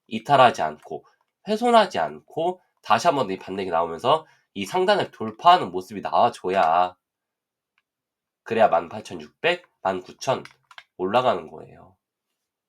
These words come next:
자, 지금 과하게 눌렸기 때문에, 과하게 눌렸던 시장이기 때문에 이 반등이 나올 때 이렇게 소폭 반등이 나오면 안 되고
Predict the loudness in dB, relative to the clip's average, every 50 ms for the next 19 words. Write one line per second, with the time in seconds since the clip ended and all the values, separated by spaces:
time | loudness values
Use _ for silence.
0 | _ _ _ _ _ _ _ _ _ _ _ _ _ _ -6 -6 -6 -6 -8 _
1 | _ _ _ -14 -8 -6 -6 -6 -6 0 4 6 6 6 6 2 -8 -8 -6 -6
2 | -6 -6 -8 -10 -10 -6 -6 -6 -6 -8 -8 -6 -6 -6 -6 -8 -10 -16 _ _
3 | _ _ _ _ 2 2 2 2 2 -4 -6 -6 -10 -10 -6 -4 -4 -4 0 0
4 | 0 0 -2 -4 -8 -6 -8 -6 -6 -4 -2 -2 -2 -2 -4 -8 _ _ _ -18
5 | -12 -6 -6 -4 -2 -2 0 4 4 4 4 4 2 0 0 0 0 0 -2 -6
6 | -8 -6 -6 -4 -2 0 0 0 0 -2 -2 -4 -8 _ _ _ _ _ _ -8
7 | -8 -8 -8 -8 -12 -10 -8 -8 -6 -4 -2 -2 0 0 -2 -2 -2 -4 -6 -8
8 | -10 -10 -12 -12 -10 -8 -6 -4 -4 -4 -6 -8 _